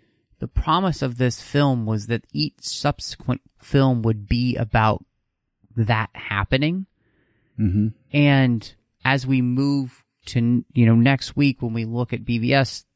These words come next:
Speaker 1: that's the joy of that film, is that it's him struggling to work towards that. And it's not an easy process. And it, and, and what I love is that Zach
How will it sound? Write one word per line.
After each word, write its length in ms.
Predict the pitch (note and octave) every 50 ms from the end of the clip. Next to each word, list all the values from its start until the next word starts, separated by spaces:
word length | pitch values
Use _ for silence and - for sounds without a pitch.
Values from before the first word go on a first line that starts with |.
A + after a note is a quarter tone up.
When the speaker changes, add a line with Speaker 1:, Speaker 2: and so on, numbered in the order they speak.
| _ _ _ _ _
Speaker 1:
that's 320 | - D3 D3+ D3+ - -
the 120 | - C#3 C3
joy 420 | A#2 - - B2+ A#2 B2 B2 A#2+
of 80 | A#2 A#2
that 240 | - A2+ - - -
film, 460 | - - D#3 F3 F3 C#3 A2+ G#2+ G#2+
is 160 | G#2+ G#2 -
that 340 | - A2+ A2 G#2+ G2 - - _ _ _ _ _ _ _ _ _ _ _ _ _ _ _ _ _ _ _ _
it's 240 | - D3 C3+ - -
him 440 | - C#3 D#3 D#3+ D#3 D3 C3+ A#2+ - _ _ _ _ _ _ _ _ _
struggling 880 | - - - - - - - - C3 B2+ B2+ B2 B2+ B2 C3 B2+ B2+ B2
to 160 | - - C3
work 360 | A#2 A2 D#3 G3+ A3+ - _ _ _ _ _
towards 480 | - - - A2+ - - - - - -
that. 280 | - - C#2 B1+ - - _ _ _ _ _ _ _ _ _ _ _ _ _ _ _ _ _ _
And 160 | - C3 C3+
it's 180 | C3+ - - D3
not 240 | D3+ D#3 E3+ F3 F3
an 120 | E3 C#3+
easy 300 | D3 D3+ D#3 C#3+ C3+ C3
process. 640 | - - - C#3+ D3 E3 D3+ - A#2+ - G2 - -
And 120 | B2+ B2+
it, 140 | B2+ - - _ _ -
and, 180 | C#3 C3+ C3 -
and 200 | - C#3 C3+ C3
what 100 | C3+ C#3
I 100 | C#3 C3+
love 380 | C3 C#3 D#3 E3+ F3+ E3+ D#3
is 160 | D3 C3 B2+ -
that 260 | B2+ B2 A#2+ - A#2
Zach 320 | A#2 B2 B2+ C3 C3+ -